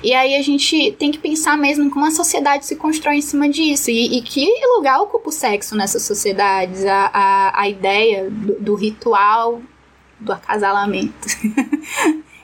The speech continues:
E aí vai tudo, porque a, a gente, a gente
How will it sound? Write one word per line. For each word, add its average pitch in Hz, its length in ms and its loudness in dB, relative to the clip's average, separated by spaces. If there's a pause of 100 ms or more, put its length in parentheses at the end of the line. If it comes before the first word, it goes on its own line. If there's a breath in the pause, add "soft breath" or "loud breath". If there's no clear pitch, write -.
(160)
E 277 120 2
aí 294 180 2
vai 320 240 2
tudo, 359 480 2
porque 285 580 0 (120)
a, 269 300 4
a 285 60 0
gente, 339 300 -2 (160)
a 277 80 2
gente 349 400 -4